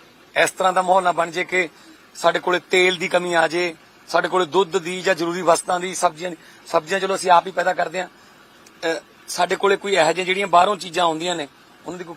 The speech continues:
ਕਮੀ ਨਾ ਆਵੇ, ਤਾਂ ਕਿ, ਅਹ, ਆਮ ਲੋਕ ਜਿਹੜੇ ਨੇ ਉਹ ਪ੍ਰਭਾਵਿਤ ਨਾ ਹੋਣ। ਇਸ ਗੱਲ ਲਈ ਮੈਂ ਅਸ਼ੋਰਟੀ ਵੀ ਦਵਾਈ ਹੈ ਉਹਨਾਂ ਨੂੰ, ਉਹਨਾਂ ਨੇ ਵੀ ਮੇਰੇ ਨਾਲ, ਅਹ, ਕਿਸਾਨ ਸੰਗਠਨ ਨੇ ਕਿਹਾ ਕਿ ਇਸ ਗੱਲ ਲਈ ਅਸੀਂ ਤੁਹਾਡੇ ਨਾਲ ਬਿਲਕੁਲ ਸਹਿਮਤ ਹਾਂ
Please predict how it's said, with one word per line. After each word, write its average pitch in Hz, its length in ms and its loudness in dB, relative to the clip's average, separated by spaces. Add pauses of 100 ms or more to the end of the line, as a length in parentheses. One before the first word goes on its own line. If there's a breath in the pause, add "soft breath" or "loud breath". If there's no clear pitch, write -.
ਕਮੀ 160 240 -6
ਨਾ 143 160 -4
ਆਵੇ, 120 220 -8 (720)
ਤਾਂ 156 100 -4
ਕਿ, 160 100 -10
ਅਹ, 156 360 -4
ਆਮ 160 320 0
ਲੋਕ 170 240 -4
ਜਿਹੜੇ 156 180 -4
ਨੇ 165 80 -6
ਉਹ 160 100 -6
ਪ੍ਰਭਾਵਿਤ 143 420 -4
ਨਾ 117 60 -14
ਹੋਣ। 147 240 -10 (520 loud breath)
ਇਸ 151 200 -6
ਗੱਲ 160 180 -2
ਲਈ 165 260 -8 (540)
ਮੈਂ 147 420 -4 (760)
ਅਸ਼ੋਰਟੀ 160 400 -6
ਵੀ 208 80 -8
ਦਵਾਈ 170 300 -4
ਹੈ 180 60 -4
ਉਹਨਾਂ 185 160 -8
ਨੂੰ, 196 120 -14 (520)
ਉਹਨਾਂ 190 240 0
ਨੇ 220 100 0
ਵੀ 208 80 -2
ਮੇਰੇ 175 180 -8
ਨਾਲ, 165 260 -6
ਅਹ, - 380 -6
ਕਿਸਾਨ 151 300 -4
ਸੰਗਠਨ 151 280 -8
ਨੇ 151 100 -10
ਕਿਹਾ 156 180 -6 (540 loud breath)
ਕਿ 156 120 -6
ਇਸ 151 140 -8
ਗੱਲ 160 180 -2
ਲਈ 160 140 -8
ਅਸੀਂ 147 140 -10
ਤੁਹਾਡੇ 147 240 -8 (220)
ਨਾਲ 139 160 -8
ਬਿਲਕੁਲ 139 260 -12
ਸਹਿਮਤ 143 380 -12
ਹਾਂ 175 100 -6